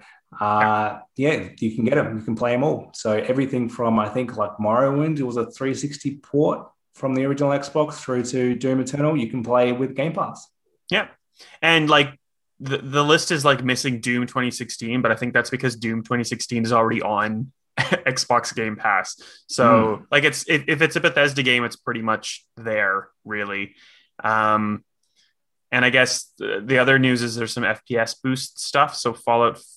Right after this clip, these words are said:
Speaker 2: four seventy-six, Prey, The Evil Within, and one other one, which I'm not gonna be able to tell you off the top of my head, um, got that fancy F P S boost to sixty.
Speaker 1: Mm-hmm.
Speaker 2: And not that we're talking about Fallout seventy-six, but I've been, I was playing it before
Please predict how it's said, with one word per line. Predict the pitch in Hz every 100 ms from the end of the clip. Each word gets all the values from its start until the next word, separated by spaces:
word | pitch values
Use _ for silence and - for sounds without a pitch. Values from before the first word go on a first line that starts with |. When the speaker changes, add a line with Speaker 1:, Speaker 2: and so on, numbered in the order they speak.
| -
Speaker 2:
four | 117 113 117 117
seventy-six, | 113 - - 120 117 113 - - 120 120 - - - _ _ _ _ - - -
Prey, | 120 127 135 143 151 151 165
The | 147 143 151
Evil | 147 156
Within, | 147 143 139 139 139
and | - 120 120 117
one | 123 139
other | 139 131
one, | 127 123
which | 120 120
I'm | 110 113 120
not | 120 -
gonna | 120
be | 117
able | 113
to | 110
tell | -
you | 113
off | -
the |
top | 123 -
of |
my | 110
head, | 110 110 - - - _ _
um, | 113 110 107 107
got | 113 110
that | 117 110 - _
fancy | 117 110 -
F | 110 -
P | 107
S | 107 -
boost | 113 110 - -
to | 110
sixty. | - 117 - 110 113
Speaker 1:
Mm-hmm. | 113
Speaker 2:
And | 104 107 101 - _ _ _ _
not | 139 143
that | 156
we're |
talking | 135 156 165 170
about | 170 135
Fallout | 165 156
seventy-six, | - 165 147 170 -
but | 131
I've | 127
been, | 120 123
I | 131
was | 127 123
playing | - 139 143
it | 120
before | 123 - 120 123 127 123 120